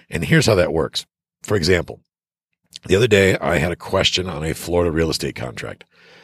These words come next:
Uh, as far as I needed the language,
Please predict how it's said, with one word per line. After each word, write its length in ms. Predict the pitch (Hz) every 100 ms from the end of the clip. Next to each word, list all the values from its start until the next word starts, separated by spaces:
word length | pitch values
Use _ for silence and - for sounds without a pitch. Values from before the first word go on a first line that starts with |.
| _ -
Uh, 260 | 69 69
as 260 | 69 87 85
far 240 | 90 90
as 340 | 87 80 - - -
I 80 |
needed 400 | 85 98 104 95
the 160 | 87 87
language, 580 | 82 87 90 85 71